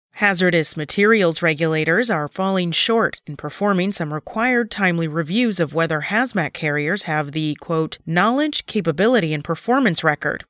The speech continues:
end quote, to safely move their cargo, according to a new Department of Transportation Inspector General audit.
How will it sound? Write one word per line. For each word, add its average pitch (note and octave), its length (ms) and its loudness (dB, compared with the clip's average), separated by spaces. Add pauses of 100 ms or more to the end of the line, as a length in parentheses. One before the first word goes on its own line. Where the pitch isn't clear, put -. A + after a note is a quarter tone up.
(120)
end F3 220 -2
quote, - 420 0
to E3+ 100 -6
safely F3 380 0
move F3 220 0
their D3+ 120 0
cargo, F3+ 640 0
according A3 420 -2
to G3 180 -2
a F#3+ 40 2
new G#3 240 0
Department F3+ 460 0
of F3 80 -4
Transportation F3 800 -2
Inspector D#3 540 -2
General D3 520 -4
audit. F#3+ 520 0